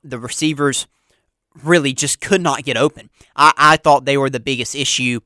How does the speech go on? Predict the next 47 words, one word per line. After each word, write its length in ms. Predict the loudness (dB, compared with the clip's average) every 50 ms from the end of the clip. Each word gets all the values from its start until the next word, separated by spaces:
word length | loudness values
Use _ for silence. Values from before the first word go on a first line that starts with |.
| _ _ _ _ _ _ _ _
Luckily, 500 | -4 2 4 4 4 4 0 -2 0 2
Auburn 280 | 4 4 2 2 -2 -4
had 180 | -6 -8 -8
the, 100 | -10 -16 _ _ -8
has 260 | -4 -2 -2 -2 -4
the 60 | -6
best 340 | -2 -2 0 0 -2 -4 -12 _ _ _ _ _ _ -2
wide 220 | 2 2 2 2
receiver 360 | 0 -2 -6 -6 -6 -6 -8
class 380 | -6 -2 2 2 2 2 0 -6
in 80 | -12
the 80 | -14 -16
country 480 | -16 -8 -6 -4 -4 -4 -6 -8 -10 -8
coming 300 | -8 -8 -8 -6 -6 -6
in, 280 | -4 -4 -4 -6 -8 -10 _ _ _ _
and 120 | -10 -6
we'll 100 | -6 -4
talk 220 | -2 0 -2 -2 -2
about 200 | -2 -6 -4 -2
that 220 | -2 -2 -2 -4 _ _ _ _ _
more 320 | -14 -8 -4 -2 -2 -2 -4 _ _ _ _ _ -10
moving 260 | -6 -6 -6 -6 -6
forward. 240 | -8 -8 -8 -6 -2
But 100 | 0 0
I 40 | 0
just 240 | 0 -2 -2 -2
wanted 280 | -2 -2 -2 -2 -2 -4
to, 180 | -6 -8 -8 -10 _ _ _ _
to 80 | -4 0
make 220 | 0 0 2 2
that 180 | 0 0 0 0
note 240 | -2 -2 -2 -4 _ -4
on 160 | -2 -2 -2 -2
Peyton 300 | -2 -4 -4 -4 -6 -12
Thorne 400 | -10 -8 -6 -6 -6 -6 -8 -12 _ _ _ _ _ _
before 300 | -14 -12 -8 -4 -2 -2
I 40 | -2
move 220 | -2 -4 -6 -8 -10
on. 220 | -14 -18 -20 _ _ _ _ _ _ _
So 160 | -10 -4 -4 -4
what 360 | -2 2 4 4 4 4 2
needs 320 | -2 -2 -2 -2 -4 -6 -6
to 180 | -4 -4 -4
improve 680 | -4 -6 -8 -10 -8 -4 -2 0 0 2 0 -2 -4 -8 _ _ _ _ _ _
in 260 | -2 -2 0 0 0
year 220 | 0 0 0 0
two 380 | -2 -4 -4 -4 -4 -4 -4